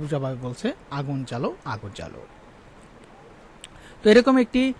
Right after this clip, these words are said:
আহ, নমুনা সৃজনশীল প্রশ্ন আজকের এই ভিডিওতে আমরা আলোচনা করব। তো প্রথমে যে প্রশ্নটি রয়েছে, কুর্নিশ কথাটির মানে কি? কুর্নিশ কথাটির মানে হচ্ছে কিছুটা পিছিয়ে সমপূর্ণ সালাম বা অভিবাদন। "আমি দলে যাই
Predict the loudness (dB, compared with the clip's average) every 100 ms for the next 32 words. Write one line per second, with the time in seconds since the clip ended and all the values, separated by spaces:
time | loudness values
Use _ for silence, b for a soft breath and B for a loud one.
0 | -14 -2 2 4 4 4 2 0 0 0
1 | 0 -4 -2 -4 -2 -4 -6 -4 -4 -2
2 | -2 -4 -4 -4 -2 -4 -4 -4 -4 -6
3 | -6 -4 -4 -2 -4 -2 -4 -4 -6 -6
4 | -6 -4 0 0 2 0 0 4 6 6
5 | 4 0 -4 -4 -4 -2 0 0 -2 -4
6 | -4 -4 B B -2 4 4 4 0 -6
7 | -4 -2 0 0 -2 -4 -6 -6 -6 -6
8 | -6 -6 -6 -2 0 0 2 2 2 B
9 | B -14 -2 2 2 0 -4 -4 -4 -6
10 | -6 -6 -6 -8 -10 -16 -12 -12 -12 -12
11 | -12 -14 -16 -20 -20 -20 -20 -20 -20 -20
12 | B B B B 8 8 10 10 10 8
13 | 6 2 0